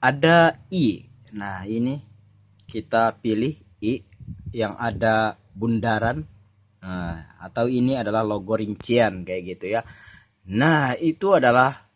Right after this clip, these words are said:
Vivo delapan belas kosong dua. Berarti udah ketahuan.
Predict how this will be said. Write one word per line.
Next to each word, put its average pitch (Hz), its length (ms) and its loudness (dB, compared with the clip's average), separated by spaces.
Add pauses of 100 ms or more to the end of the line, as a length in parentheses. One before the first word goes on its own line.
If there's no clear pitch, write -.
(540)
Vivo 170 480 2
delapan 123 480 2
belas 120 240 -4
kosong 113 560 -4
dua. 117 400 2 (400)
Berarti 113 400 0
udah 117 320 -2
ketahuan. 120 640 2